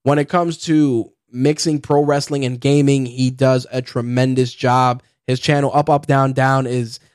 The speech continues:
a treasure trove of awesomeness, whether it's trips down memory lane with old school games or just seeing some of your favorite superstars. Uh, really excited for video games like the rest of us. I think,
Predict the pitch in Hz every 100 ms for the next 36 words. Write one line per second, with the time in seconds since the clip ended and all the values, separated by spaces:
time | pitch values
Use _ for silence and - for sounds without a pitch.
0 | _ - 120 - 151 143 143 - 139 131
1 | 127 110 117 135 139 131 131 127 131 123
2 | 120 120 - 151 139 139 127 131 127 139
3 | 139 127 127 135 135 120 - 160 156 -
4 | 151 143 151 147 143 - _ _ 143 170
5 | 233 - 170 156 156 151 143 131 - 135
6 | 131 123 143 131 127 135 123 120 120 _
7 | _ - 104 98 - 123 147 151 143 127
8 | - 139 135 127 - 123 135 135 127 127
9 | 127 127 123 120 117 120 123 120 117 113
10 | 113 131